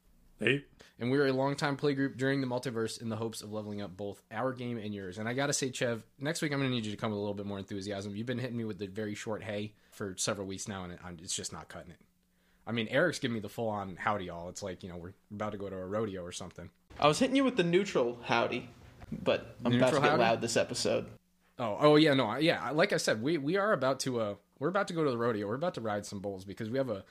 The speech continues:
Speaker 2: a brand new format that we're introducing. I want, I wanna call it the Hunger Games almost, um, or the Roast Games or, or something. But, uh,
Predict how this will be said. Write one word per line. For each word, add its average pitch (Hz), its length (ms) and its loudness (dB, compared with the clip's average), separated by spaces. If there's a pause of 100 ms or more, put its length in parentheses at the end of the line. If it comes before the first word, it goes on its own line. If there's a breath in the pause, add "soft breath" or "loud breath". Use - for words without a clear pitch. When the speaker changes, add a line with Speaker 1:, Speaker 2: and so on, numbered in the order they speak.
(400 soft breath)
Speaker 2:
a 101 80 -8
brand 135 600 -2
new 113 480 -2
format 104 560 -2
that 98 120 -2
we're 98 100 -6
introducing. 104 720 -4 (120)
I 139 80 0
want, 175 260 4
I 151 60 2
wanna 175 200 2
call 202 160 0
it 202 80 -2
the 131 80 2
Hunger 151 260 -2
Games 208 400 -4
almost, 220 500 0 (120)
um, 110 340 -2 (720)
or 123 100 0
the 101 100 -4
Roast 120 320 2
Games 156 360 2
or, 113 60 -2
or 117 180 -2
something. 117 400 -2
But, 113 180 -2
uh, 107 180 -2